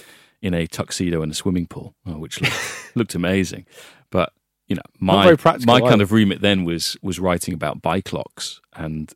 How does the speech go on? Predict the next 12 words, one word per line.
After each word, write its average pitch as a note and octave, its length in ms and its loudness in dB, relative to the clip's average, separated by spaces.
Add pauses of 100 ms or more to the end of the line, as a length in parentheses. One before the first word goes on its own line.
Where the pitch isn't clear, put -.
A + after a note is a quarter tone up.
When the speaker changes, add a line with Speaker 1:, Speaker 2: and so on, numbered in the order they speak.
Speaker 1:
and - 80 -14
stuff - 300 -10
like - 140 -8
that, F#2+ 260 -8
which, - 320 -14 (140)
uh, B2 40 -4
Speaker 2:
Right. - 260 -4
Speaker 1:
didn't A#2 220 4
really G2 380 2
float E2 240 -4
my D2+ 140 -4
boat. E2+ 400 -4